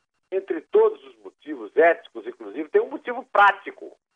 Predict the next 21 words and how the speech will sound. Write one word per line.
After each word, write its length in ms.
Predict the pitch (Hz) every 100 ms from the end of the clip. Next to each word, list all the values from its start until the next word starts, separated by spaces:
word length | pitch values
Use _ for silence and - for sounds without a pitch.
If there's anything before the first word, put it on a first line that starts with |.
| _ _ _
O 80 | 151
P 160 | 196 202
T 140 | 196
B 160 | 202 208
não 420 | 190 233 262 254
altera 640 | 202 143 - 196 220 196
mais 420 | 143 151 196 185 147
o 60 |
placar 500 | 147 143 - 170 165
previsível 600 | 160 143 123 104 139 156
da 80 | 139
votação 500 | 127 127 104 - 135
da 160 | 123 113
reforma 300 | 104 127 117
de 60 |
Previdência, 720 | - 107 - - 160 156 - - _ _ _ _
que 100 | 143
está 560 | 160 - - 143 151 -
praticamente 880 | 160 180 - - 175 139 180 - _
perdida, 840 | - 214 - - 135 175 - 76
né? 160 | 90